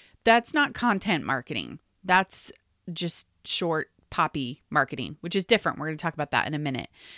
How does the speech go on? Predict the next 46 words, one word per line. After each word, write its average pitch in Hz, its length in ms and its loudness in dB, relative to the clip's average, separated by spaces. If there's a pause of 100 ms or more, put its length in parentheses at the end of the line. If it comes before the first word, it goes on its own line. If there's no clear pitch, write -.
(300)
So 202 460 4 (440)
you're 202 160 2
gonna 240 200 4
have 277 180 4
to 302 100 -4
throw 254 180 2
some 254 220 0
darts 202 320 4
in 220 80 -2
the 208 60 -2
beginning 185 380 -2
with 180 140 -4
content 170 380 -2
marketing 202 500 -2
to 202 60 -6
kinda 175 260 0 (140)
get 160 280 0
your 156 340 -2
voice 147 440 -2
and 160 100 -4
get 151 120 -4
your 151 120 -6
feel 143 360 -4
of 175 120 -2
it. 233 260 2 (360)
But 190 120 2
if 185 180 0
you 220 240 0
are 196 200 4
naturally 175 600 0
bent 156 320 -2
to - 160 -4
write 135 540 0 (120)
or 165 120 0
create 156 440 -4
video, 170 540 0 (240)
this 180 280 0
might 185 200 -2
be 170 420 0 (200)
a 170 100 2
really 165 220 0
great 156 320 -6
way 151 560 -2
to 151 360 -4
attract - 440 -8
clients. - 720 -10